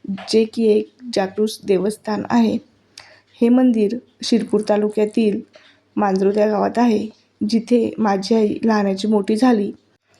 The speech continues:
आई आता खूप वर्षानंतर या मंदिरात जाणार आणि आम्हाला नेहमी या मंदिराच्या गोष्टी सांगायची, तर आम्हालाही उत्सुकता असायची की आम्हीही कधी जाऊ. तर आज योगायोगाने तो योग आला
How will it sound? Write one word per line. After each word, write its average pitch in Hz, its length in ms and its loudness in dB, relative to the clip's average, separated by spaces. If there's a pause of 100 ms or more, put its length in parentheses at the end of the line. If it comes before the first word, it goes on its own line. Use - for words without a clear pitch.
(560)
आई 214 400 0 (260)
आता 214 340 -2
खूप 240 340 0
वर्षानंतर 220 680 0
या 208 140 0
मंदिरात 202 400 -2
जाणार 196 400 0 (540)
आणि 214 420 2
आम्हाला 214 460 2
नेहमी 214 360 4
या 233 100 4
मंदिराच्या 208 440 -2
गोष्टी 214 280 -2
सांगायची, 226 580 -2 (520)
तर 226 80 -4
आम्हालाही 220 500 2
उत्सुकता 226 600 -2
असायची 240 440 -2
की 240 160 -4
आम्हीही 214 420 2
कधी 220 200 2
जाऊ. 226 260 2 (600)
तर 220 100 2
आज 214 460 -2 (180)
योगायोगाने 208 800 2
तो 226 120 -2
योग 208 320 2
आला 220 300 0